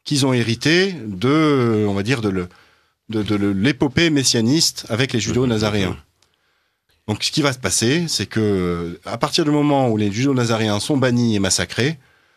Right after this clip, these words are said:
Speaker 1: on va, euh, procéder à une destruction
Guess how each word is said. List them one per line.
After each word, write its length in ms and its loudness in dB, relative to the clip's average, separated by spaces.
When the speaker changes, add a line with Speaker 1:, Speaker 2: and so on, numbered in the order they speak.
Speaker 1:
on 140 0
va, 400 0
euh, 520 -2
procéder 800 0
à 560 -4
une 180 -6
destruction 800 -2